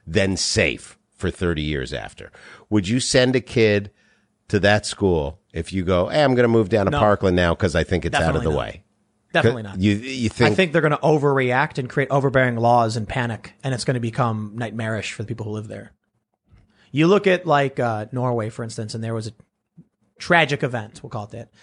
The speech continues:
Speaker 2: and they mourned and they carried on
Speaker 1: Yeah.
Speaker 2: because they realized that we can't control the wind. You know what I mean?
Speaker 1: Yeah.
Speaker 2: In the U S, you get Chicago every weekend
Speaker 1: Every weekend.
Speaker 2: for decades, and they laugh in your face and insult you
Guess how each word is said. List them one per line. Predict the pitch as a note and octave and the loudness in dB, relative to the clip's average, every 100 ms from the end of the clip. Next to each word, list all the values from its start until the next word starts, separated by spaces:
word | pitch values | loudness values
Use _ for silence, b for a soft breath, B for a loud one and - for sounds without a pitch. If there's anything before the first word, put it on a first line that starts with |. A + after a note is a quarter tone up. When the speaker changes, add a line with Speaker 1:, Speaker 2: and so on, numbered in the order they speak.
| b b b b - | b b b b 0
Speaker 2:
and | F3+ F#3 | 2 4
they | F3+ F3 | 4 4
mourned | D3+ C#3+ E3 G#3+ | 2 4 2 2
and | D3+ | -2
they | B2 | -2
carried | C#3 C#3 | -2 -2
on | F3 - _ _ _ - | -6 -10 _ _ _ -4
Speaker 1:
Yeah. | E2 | -2
Speaker 2:
because | G#2+ D3+ C3+ | 2 2 2
they | C#3+ | 2
realized | D3 F#3+ D3+ B2+ A#2+ B2 | 4 4 4 2 0 -2
that | A#2+ A#2+ - | -2 -4 -6
we | C#3 | -6
can't | - C#3+ - | -4 -4 -4
control | - B2+ - C3+ B2+ A2 | -8 -8 -4 -2 -2 -4
the | A2 | -4
wind. | C#3+ A#2 A#2 - _ _ _ _ | -2 -4 -8 -20 _ _ _ _
You | - | -8
know | A#2+ | -6
what | A2+ | -4
I | |
mean? | A2+ C3 - | -6 -6 -4
Speaker 1:
Yeah. | D#2+ C#2 b b b b _ | -2 -2 b b b b _
Speaker 2:
In | - F3+ | 2 4
the | E3+ | 6
U | E3+ | 6
S, | F3+ D#3+ B2+ - - - _ _ _ _ _ - | 6 4 2 -4 -8 -12 _ _ _ _ _ -6
you | D3+ | 0
get | E3 | 0
Chicago | - D3 D#3 F#3 B2 A2+ - _ _ _ _ _ D3 | 0 0 2 2 0 -4 -12 _ _ _ _ _ 0
every | C#3 C#3+ | 2 2
weekend | C3 E3+ C3 A2 G#2 | 2 0 0 -2 -2
Speaker 1:
Every | F2+ D#2+ | 0 0
weekend. | A#1+ - C2 | -2 -10 -8
Speaker 2:
for | C#3 | -6
decades, | B2 D#3+ - A2 A2+ - - _ _ _ _ - | 0 0 0 -4 -4 -8 -8 _ _ _ _ -4
and | C#3+ | 0
they | C3 | 2
laugh | C3 D3+ D#3 | 4 2 2
in | |
your | D3 C#3 | 0 0
face | - G3 F3 - - | 2 2 2 -6 -8
and | C#3+ | -6
insult | B2+ - - C4 C4 | -4 0 2 0 -2
you | C#3 G2+ | -8 -8